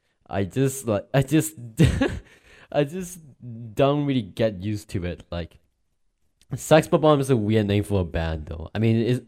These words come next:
it's a, it's a good name for a rock band, but if they really wanted to spread its popularity out to thousands of people, I don't think they should call that.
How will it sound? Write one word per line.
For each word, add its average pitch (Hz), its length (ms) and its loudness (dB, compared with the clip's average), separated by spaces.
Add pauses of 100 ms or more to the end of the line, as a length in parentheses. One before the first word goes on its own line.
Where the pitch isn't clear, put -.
(100)
it's 143 200 4
a, 143 180 6 (180)
it's 143 140 0
a 156 60 4
good 165 240 2
name 139 280 2
for 131 180 2
a 104 60 0
rock 117 380 4
band, 85 360 -4
but 82 300 -6 (640)
if 110 200 -4
they 131 180 4
really 147 220 0
wanted 135 320 2
to 107 360 -2
spread 104 420 -6
its 95 140 -8
popularity 101 1000 -4 (180)
out 107 400 -6
to 90 460 -6 (400)
thousands 104 500 0
of 87 100 -8
people, 101 600 -6 (300)
I 98 100 -10
don't 123 180 -6
think 131 200 -2
they 113 120 -2
should 104 240 -10
call 95 280 -6
that. 80 300 -12